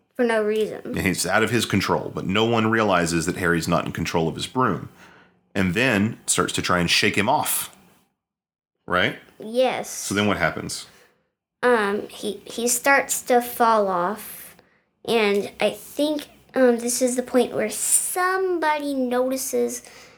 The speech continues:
Speaker 1: that Snape is mumbling something.
Speaker 2: It's Hermione.
Speaker 1: And doing something with his wand.
Speaker 2: Yeah, Hermione notices that Snape has got his wand sort of down low, and he's twirling it, and he's saying a spell under his breath. And they're like, "Oh, Snape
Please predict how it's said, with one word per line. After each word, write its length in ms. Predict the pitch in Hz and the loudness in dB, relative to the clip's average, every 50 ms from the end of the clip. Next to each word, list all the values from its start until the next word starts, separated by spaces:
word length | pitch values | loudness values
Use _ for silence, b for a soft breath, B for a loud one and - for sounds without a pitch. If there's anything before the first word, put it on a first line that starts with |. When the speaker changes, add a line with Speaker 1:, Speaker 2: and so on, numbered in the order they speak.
| B B B B - | B B B B -2
Speaker 1:
that 300 | 240 240 226 240 - - | 0 0 0 0 -2 -2
Snape 540 | - - - - - 254 254 262 262 262 - | -2 0 0 0 0 2 4 4 4 2 2
is 220 | - 247 240 226 | 2 2 2 2
mumbling 680 | 226 220 214 220 226 233 233 214 208 196 190 180 185 - | 0 -2 0 0 0 0 0 0 -2 -2 -2 -2 -4 -4
something. 800 | - - - - - - - - - - - 110 - 247 254 269 294 - - | -4 -4 -4 -4 -6 -12 -12 -12 -10 -8 -6 -6 -6 -6 -6 -8 -10 -14 -20
Speaker 2:
It's 180 | - - - - | -10 -6 -4 -4
Hermione. 680 | - - 82 82 92 113 113 95 87 78 76 82 82 - _ _ _ | -2 -2 -2 0 0 0 0 0 0 -2 -2 -4 -6 -10 _ _ _
Speaker 1:
And 180 | - 226 233 214 | -8 -8 -4 -2
doing 280 | 240 240 240 233 226 226 | 0 0 0 0 -2 -4
something 540 | - 240 214 208 214 - 220 214 214 208 | -6 -4 -4 -4 -4 -4 -2 -2 0 0
with 180 | 208 202 196 202 | 0 -2 -2 -4
his 180 | 196 185 180 - | -8 -10 -10 -10
wand. 240 | 202 190 185 170 - | -8 -8 -6 -4 -4
Speaker 2:
Yeah, 80 | - - | -4 -2
Hermione 420 | - 95 92 95 104 113 123 123 | -2 0 0 2 2 2 2 2
notices 680 | 117 104 101 101 101 92 - 98 90 87 87 87 - - | 2 2 2 2 0 0 0 0 0 0 0 0 -2 -2
that 220 | - 82 80 - - | -2 -2 -2 -2 -2
Snape 360 | - - - 87 90 87 - | -2 0 0 0 0 0 0
has 140 | 82 78 - | -2 0 0
got 140 | 90 82 | 0 0
his 140 | 82 80 - | 0 0 -2
wand 360 | 85 82 82 82 85 85 85 | -2 0 2 2 2 2 0
sort 200 | 82 - - 80 | 0 0 -2 -2
of 100 | 78 82 | -4 -2
down 300 | 85 87 90 90 92 90 | -2 0 2 2 2 2
low, 320 | 85 82 80 80 82 80 82 | 2 2 2 2 2 0 0
and 80 | 78 | -2
he's 260 | 76 73 76 - - b b b b b b b b b _ _ | -6 -4 -6 -6 -6 b b b b b b b b b _ _
twirling 520 | - - - 92 92 98 98 104 104 104 98 | -10 -6 -4 -2 0 2 2 2 2 2 2
it, 200 | 90 92 87 - | 2 2 0 -2
and 80 | - | -4
he's 160 | 87 80 76 - | -6 -2 0 0
saying 280 | - - 92 92 87 82 | 0 2 2 2 0 2
a 60 | 82 | 0
spell 420 | - - - - 98 95 90 90 | 0 0 0 2 2 2 4 4
under 220 | 90 85 80 78 78 | 2 2 0 0 0
his 100 | 82 - | -2 -2
breath. 400 | - 90 95 95 87 80 - - | 0 0 0 0 0 -2 -4 -6
And 180 | - 85 85 80 | -4 -2 0 0
they're 160 | 80 80 80 | 0 0 0
like, 180 | 78 78 78 - | -2 -4 -2 -2
"Oh, 180 | 151 180 - - | -2 -2 -2 -2
Snape 420 | - - - 151 180 202 - - | -2 0 2 2 0 0 -2 -6